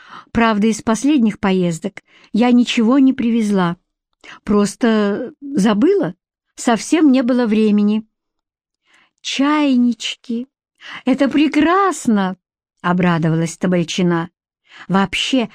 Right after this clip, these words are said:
любое хобби прекрасно. Любая коллекция радует глаз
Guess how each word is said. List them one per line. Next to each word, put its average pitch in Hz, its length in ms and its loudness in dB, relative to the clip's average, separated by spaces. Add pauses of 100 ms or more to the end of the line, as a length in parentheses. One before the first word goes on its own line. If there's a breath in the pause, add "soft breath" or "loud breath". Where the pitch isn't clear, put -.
(160 loud breath)
любое 269 460 2
хобби 175 460 -2
прекрасно. 175 760 -4 (640 loud breath)
Любая 208 380 2
коллекция 196 600 -2
радует 175 400 0
глаз 220 500 -4